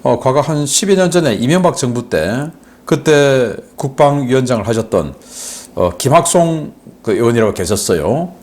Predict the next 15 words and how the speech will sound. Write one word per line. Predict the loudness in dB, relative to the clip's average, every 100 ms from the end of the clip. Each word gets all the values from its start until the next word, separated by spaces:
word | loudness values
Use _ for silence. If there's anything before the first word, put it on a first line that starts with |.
| -20 -20 -20 -10
어, | -2
지금은 | 2 2 2
이제 | 2
돌아가셨는데 | 2 2 2 0 -2 -6 -4 -2 -2 -6 -18 -20 -8
그분이 | -2 0 2 2 2 2 0 -2 -6 -10
국방위원장 | -2 0 2 0 -2
할 | -2 -2
때 | -2 -2 -4
그때 | -4 0 0 0
미국이 | -2 -4 -4 -4 -4 -10 -6
에이텐 | 0 0 2 0 0 -6 -14 -6
공격기 | 0 0 0 0 0 -2
퇴役 | 0 0 2
소식이 | 0 -2 -2 -2 -2
있었어요. | -2 0 -2 -2 -4